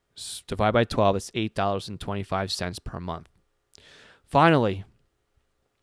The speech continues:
I have a Teachable account because I started making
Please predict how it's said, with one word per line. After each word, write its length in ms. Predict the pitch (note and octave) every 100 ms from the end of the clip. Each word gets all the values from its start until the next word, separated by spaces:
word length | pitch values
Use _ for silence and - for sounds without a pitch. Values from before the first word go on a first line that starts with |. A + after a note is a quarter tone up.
| _ _ -
I 120 | A#2
have 120 | B2+
a 100 | A#2+
Teachable 480 | G#2+ G#3 A3 F3+ C3
account 340 | G#2+ G#2 A#2+
because 560 | C3 A#2+ C3 B2+ A#2 - _ - _ _
I 160 | A#2 C3
started 320 | - C3 B2+
making 340 | A2+ - B2